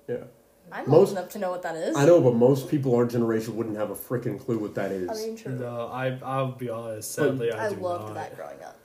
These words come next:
Speaker 1: But you're pretty country, and a lot of country folk love that, so.
Speaker 2: Oh, boy.
Speaker 1: For a valid reason.
Speaker 3: Yeah.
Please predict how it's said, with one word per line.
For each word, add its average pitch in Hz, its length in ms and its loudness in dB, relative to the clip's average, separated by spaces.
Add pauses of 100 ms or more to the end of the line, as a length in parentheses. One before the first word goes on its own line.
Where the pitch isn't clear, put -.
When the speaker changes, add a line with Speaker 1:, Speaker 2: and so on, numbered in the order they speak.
Speaker 1:
But 123 140 0
you're 120 100 0
pretty 120 240 0
country, 110 420 -2
and 101 120 -4
a 98 60 -4
lot 101 260 -4
of - 60 -8
country 101 280 -8
folk 95 180 -6
love 98 220 -6
that, 101 220 -12
so. - 260 -14 (220)
Speaker 2:
Oh, - 40 -18 (200)
boy. - 140 -12
Speaker 1:
For 139 160 6
a 123 60 2
valid 117 300 4
reason. 160 560 6 (140)
Speaker 3:
Yeah. 117 300 -4